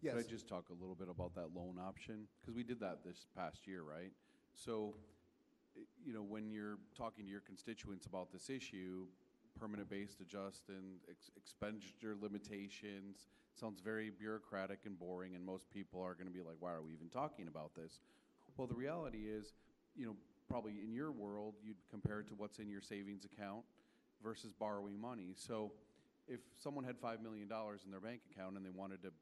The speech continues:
Speaker 2: build a performing arts center or fix a road or bring on a, a new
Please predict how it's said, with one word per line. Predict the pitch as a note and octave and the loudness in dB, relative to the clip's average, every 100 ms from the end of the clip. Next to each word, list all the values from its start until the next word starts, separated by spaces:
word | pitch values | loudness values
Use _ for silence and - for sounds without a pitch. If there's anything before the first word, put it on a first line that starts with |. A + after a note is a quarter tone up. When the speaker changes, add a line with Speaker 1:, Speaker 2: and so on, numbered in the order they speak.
| - | -6
Speaker 2:
build | G#2+ | -4
a | F#2 | 0
performing | - - G#2 G2 G2 | 0 2 0 2 2
arts | A2+ - | 0 -2
center | - F#2+ F#2 | -2 -2 -2
or | F2+ F2 | -4 -6
fix | - A#2 - | -4 -4 -4
a | F#2+ | -4
road | F2 G#2 G#2 G2 F#2+ - - - | 2 4 4 0 -4 -12 -20 -12
or | A2 G2+ E2+ - - - - | -4 -4 -4 -14 -20 -20 4
bring | G#2 G2 | 4 6
on | G2+ G#2 | 2 0
a, | G2+ G2 | -2 -4
a | G#2 | -4
new | G2 G2 G2 | 0 0 0